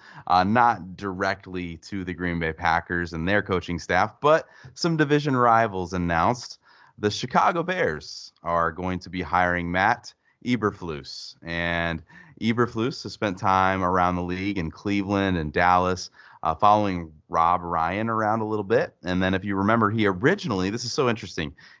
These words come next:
came to Indianapolis to be the defensive coordinator with Josh McDaniels, uh, several years ago. And then when McDaniels so graciously pulled his name after accepting the job, uh, new Colts coach Frank Reich and general manager Chris Ballard convinced Eberflus to stay on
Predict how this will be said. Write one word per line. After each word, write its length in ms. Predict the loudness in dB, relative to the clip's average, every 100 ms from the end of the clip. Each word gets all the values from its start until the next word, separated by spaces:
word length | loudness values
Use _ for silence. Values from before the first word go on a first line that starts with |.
| _
came 220 | 4 4
to 140 | 4
Indianapolis 720 | 2 4 4 4 4 2 0 0
to 100 | -6
be 120 | -4
the 100 | -2
defensive 360 | 0 0 -2 -4
coordinator 480 | 0 2 2 0
with 200 | 0 -2
Josh 260 | 0 0 0
McDaniels, 640 | -6 0 2 2 2 -2 -8 -20 -20 -4
uh, 140 | -2
several 340 | 2 2 4 4
years 200 | 2 0
ago. 260 | 2 4
And 100 | 4
then 120 | 2 2
when 140 | 0 -4
McDaniels 520 | -6 -2 2 2 2 0
so 320 | 4 4 2
graciously 640 | 2 4 4 2 -8 -6
pulled 340 | -8 -2 -2 -2
his 160 | -4
name 320 | 0 2 4 4
after 320 | 0 -2 -6
accepting 520 | -4 0 0 2 0
the 80 | 0
job, 420 | 2 4 4 2 _ -20 -20 -20 -6
uh, 560 | 4 6 6 6 4 2
new 220 | 0 0
Colts 640 | 0 2 2 2 -6 -14 -14 -4
coach 360 | -2 -2 -4
Frank 380 | -2 0 0 -2
Reich 320 | -2 0 -2 -8
and 460 | -4 0 0 -2 -6 _ _
general 260 | -2 0 0
manager 400 | 0 -2 -4 -6
Chris 240 | -4 -4
Ballard 420 | 0 2 2 0
convinced 440 | -4 -6 -6 -6 -10
Eberflus 580 | -10 -10 -8 -10 -10
to 120 | -14 -14
stay 360 | -2 2 4
on 480 | 6 6 4 0 -4